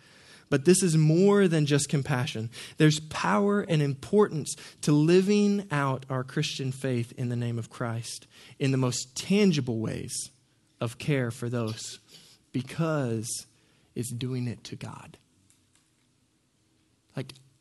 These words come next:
your service, your actions are done to God. Now, if you're a Bible reader,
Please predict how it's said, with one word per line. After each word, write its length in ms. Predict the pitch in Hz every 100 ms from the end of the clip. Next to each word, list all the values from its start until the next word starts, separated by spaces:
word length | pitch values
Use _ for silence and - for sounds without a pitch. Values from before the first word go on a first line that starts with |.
| _ -
your 400 | 131 147 175 190
service, 960 | - - 196 160 113 107 - - - - _ _ _ _ _ _ -
your 400 | 143 180 202 - -
actions 560 | 170 190 - 147 131 131
are 140 | 135 127
done 580 | 131 151 151 156 139 131 - - -
to 400 | - 175 165 147
God. 340 | 175 180 110
Now, 200 | 143 160
if 140 | 180
you're 100 | 185
a 40 | 170
Bible 320 | 175 233 233
reader, 360 | 139 131 156